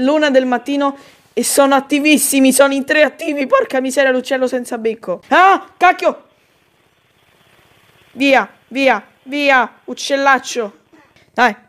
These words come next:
gara di sguardi. Ah! Ah, cacchio! Ah, Chica, ok!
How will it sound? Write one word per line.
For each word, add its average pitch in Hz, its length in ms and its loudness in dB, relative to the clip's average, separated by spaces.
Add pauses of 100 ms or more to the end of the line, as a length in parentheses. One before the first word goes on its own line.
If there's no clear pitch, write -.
(100)
gara 277 220 2
di 233 120 -6
sguardi. 185 500 -10 (2000)
Ah! 233 1800 0 (2750)
Ah, 359 420 0
cacchio! 294 420 -8 (1500)
Ah, 381 400 4
Chica, 381 320 0
ok! 349 160 -2